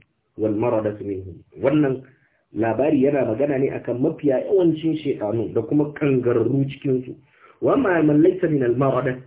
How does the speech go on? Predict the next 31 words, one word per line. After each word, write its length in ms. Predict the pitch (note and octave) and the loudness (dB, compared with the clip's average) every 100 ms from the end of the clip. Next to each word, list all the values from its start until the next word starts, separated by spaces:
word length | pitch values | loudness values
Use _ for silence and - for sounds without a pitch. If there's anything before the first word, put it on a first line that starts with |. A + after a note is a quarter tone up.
| _ _ | _ _
wanda 240 | - D3 D3+ | 2 4 4
baya 260 | G#3 G3+ D#3+ | 2 2 0
cikin 180 | - F3+ F3 | 0 -2 0
kangar-, 540 | E3 D#3 C#3+ C3+ - | 0 2 2 0 -2
kangararru, 560 | C3+ C3+ C3+ C3+ G3 A3 | -4 0 2 2 0 -4
ai 100 | C4 | -4
faqad 320 | - - F3+ | -4 -4 -4
la 320 | D3+ C3 A#2+ - | 0 0 0 -6
yusfadu. 560 | C3+ C#3 - A#2+ G#2+ F2 - _ _ | -6 -4 -4 -4 -4 -6 -14 _ _
To 80 | - | -6
ba 120 | B2+ A3 | -2 0
mamaki 440 | D3 G3+ D#4+ G3+ | 0 0 -2 -4
shi 100 | F#3+ | -2
ba 120 | F3 | 0
za 160 | D#3 C#3+ | 2 2
a 20 | |
daure 280 | C3 C3 A2+ | 2 2 0
shi 80 | G#2+ | -4
ba. 160 | G#2+ - _ _ _ _ | -10 -10 _ _ _ _
Wal 140 | - F#3 | 0 2
maqsudu 800 | F#3+ E3+ - F3 G3+ B3+ C4+ - | 0 -4 2 4 4 2 -2 -4
taqlilu 520 | A3+ - A3 G3 D#3+ B2+ - | -8 -6 0 2 4 2 -2
shurur 500 | A2 A2 C3+ E3 - | -2 0 2 0 0
wal 160 | F#3 F#3+ | -2 -2
fawahish. 480 | G3 F#3 F3+ - E3 - _ - - | 0 -2 -2 -4 -6 -8 _ -12 -2
Abinda 340 | D#3 E3 D#3+ | 0 2 2
ake 240 | - - G3 | 0 2 2
nufi 320 | G#3 F#3 D3+ - _ _ _ - | 0 -4 -12 -14 _ _ _ -14
shine 440 | - A3+ G#3 - - _ - | -6 -2 -2 -2 -12 _ -4
karancin 840 | F#3 F#3 F#3+ F#3+ F#3 G3+ F#3+ F3 E3+ | 2 4 4 2 0 0 2 2 -2
ayyukan 720 | F3+ F#3 G#3+ - D3+ C3+ | -2 -4 -6 -2 0 -2